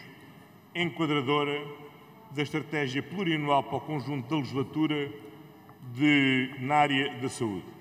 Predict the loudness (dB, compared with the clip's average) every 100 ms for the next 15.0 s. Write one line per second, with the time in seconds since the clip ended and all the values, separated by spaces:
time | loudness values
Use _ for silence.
0 | -20 -20 -20 -20 -20 -6 0 2 0 -4
1 | -4 -2 2 2 2 -2 -4 -6 0 2
2 | 2 -2 -10 -10 -16 -20 -20 -20 -20 -20
3 | -20 -10 2 6 6 2 -4 -4 -2 -4
4 | -4 -12 -18 -20 -20 -20 -20 -20 -6 2
5 | 4 4 2 0 0 2 0 0 2 4
6 | 4 2 -4 -8 -14 -18 -20 -20 -12 -4
7 | -4 -4 -4 -4 -2 -2 0 0 -2 -4
8 | -4 -6 -2 -2 -2 -6 -12 -18 -20 -20
9 | -14 -4 0 4 4 4 2 0 0 0
10 | 0 -2 -2 -6 -10 -16 -20 -20 -20 -8
11 | 0 2 2 2 2 2 -2 -4 -2 -2
12 | 0 0 0 -2 -6 -16 -18 -20 -20 -8
13 | -6 -4 0 2 2 0 0 2 2 0
14 | 0 -2 -2 -4 -4 -2 0 0 -2